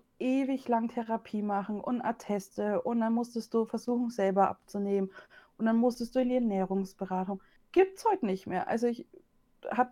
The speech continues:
selber mich mal informiert und war in einer Gruppe bei Facebook und es war erschreckend. Und, ähm, die haben erzählt, ja, also ich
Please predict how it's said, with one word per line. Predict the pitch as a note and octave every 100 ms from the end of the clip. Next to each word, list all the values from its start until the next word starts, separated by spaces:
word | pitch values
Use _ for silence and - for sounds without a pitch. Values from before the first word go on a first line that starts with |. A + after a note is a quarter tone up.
| -
selber | A3+ B3 D4 C4+
mich | B3+
mal | B3
informiert | A3+ A3+ G#3 A3+ D4+ -
und | A3 G#3+
war | G3+ G3+
in | G3
einer |
Gruppe | F#3+ C4 D4
bei | A3+ A3
Facebook | A3+ G#3 G3+
und | G3
es | G3+ -
war | F3+
erschreckend. | F3 - - F3+ A#3 C4+ - _ - - - - _ -
Und, | A#3 G#3+ G#3+ G#3 - G#3
ähm, | G3 G3 F#3+
die | A#3
haben | G3 G3
erzählt, | G3+ - G#3+ G3
ja, | F3+
also | G3 A#3+
ich | A#3